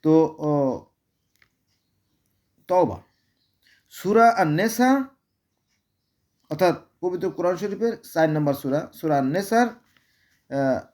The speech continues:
সতেরো নম্বর আয়াতে বলা হয়েছে তওবা সম্পর্কে বিস্তারিত।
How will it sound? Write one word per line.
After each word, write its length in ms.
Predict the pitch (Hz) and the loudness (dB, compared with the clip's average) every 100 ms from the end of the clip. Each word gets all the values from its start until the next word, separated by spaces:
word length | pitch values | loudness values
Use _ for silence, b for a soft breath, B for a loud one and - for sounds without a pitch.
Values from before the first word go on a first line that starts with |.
| _ _ - | _ _ -18
সতেরো 480 | - - 170 240 | -12 -6 -4 0
নম্বর 260 | 247 190 160 | 0 2 2
আয়াতে 300 | 127 104 110 | 0 -2 -8
বলা 200 | 98 101 | -12 -10
হয়েছে 220 | 123 131 160 | -10 -10 -12
তওবা 300 | 156 147 127 | -4 -2 -2
সম্পর্কে 360 | 120 117 110 - - - | -6 -10 -10 -14 -16 -14
বিস্তারিত। 380 | 131 127 104 | -12 -8 -8